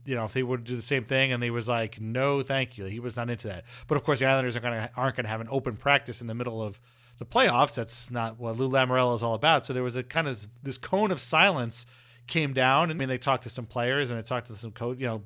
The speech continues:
Trotz basically. And again, they all asked the sa-, answered the same questions over and over again. So yeah, it's, it's this very weird feeling. I, I, I don't,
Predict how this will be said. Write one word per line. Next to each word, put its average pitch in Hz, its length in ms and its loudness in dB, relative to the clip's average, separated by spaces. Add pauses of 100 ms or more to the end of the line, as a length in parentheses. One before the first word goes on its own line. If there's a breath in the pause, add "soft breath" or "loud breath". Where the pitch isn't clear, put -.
(120)
Trotz 127 360 -2
basically. 123 520 -2
And 117 120 -4 (220 loud breath)
again, 196 160 6
they 151 80 6
all 214 120 8
asked 220 180 6
the 170 60 -4
sa-, - 120 -4
answered 185 320 0
the 131 60 -4
same 180 160 2
questions 170 360 0
over 139 180 2
and 127 80 0
over 156 220 4
again. 107 300 -4
So 123 340 0 (300 soft breath)
yeah, 165 240 6
it's, 127 180 -4
it's 160 160 -6
this 147 120 -6
very 185 220 2
weird 156 460 0
feeling. 143 420 0
I, 110 120 -6
I, 95 40 -12 (260)
I 117 60 -8
don't, 131 300 -4